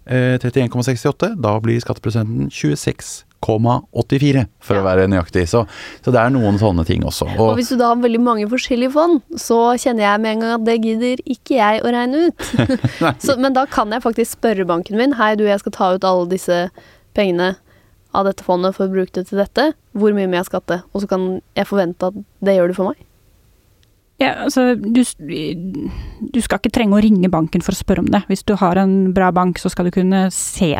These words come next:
Speaker 3: finne det selv, eh, inne i nettbanken din. Eh,
Speaker 2: Ja, den
Speaker 3: men
Speaker 2: kan bare gjøre
Speaker 3: akkurat
Speaker 2: det automatisk.
Speaker 3: Ja, altså, nå husker jeg ikke akkurat hvordan det ser ut hos meg da, men inne i D N B så mener jeg det står for eksempel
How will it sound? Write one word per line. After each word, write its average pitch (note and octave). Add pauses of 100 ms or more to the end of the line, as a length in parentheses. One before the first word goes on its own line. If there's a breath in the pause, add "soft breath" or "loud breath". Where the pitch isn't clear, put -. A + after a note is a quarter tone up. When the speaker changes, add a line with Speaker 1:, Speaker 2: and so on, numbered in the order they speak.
(140)
Speaker 3:
finne F#3
det D#3+
selv, F3 (720 loud breath)
eh, F3 (180)
inne E3+ (120)
i D#3+
nettbanken D#3+
din. G3 (280)
Eh, G#3+ (100)
Speaker 2:
Ja, F#3+
den -
Speaker 3:
men G#3
Speaker 2:
kan C#4+
bare A#3
gjøre A#3
Speaker 3:
akkurat G3
Speaker 2:
det G3+
automatisk. A3 (560)
Speaker 3:
Ja, C#4
altså, - (200)
nå A#3+
husker A3+
jeg F3
ikke -
akkurat -
hvordan F3+
det F3
ser F3
ut -
hos -
meg E3
da, E3
men E3+
inne E3+
i -
D F3
N F3
B F3+
så -
mener E3+
jeg -
det E3+
står E3+
for -
eksempel -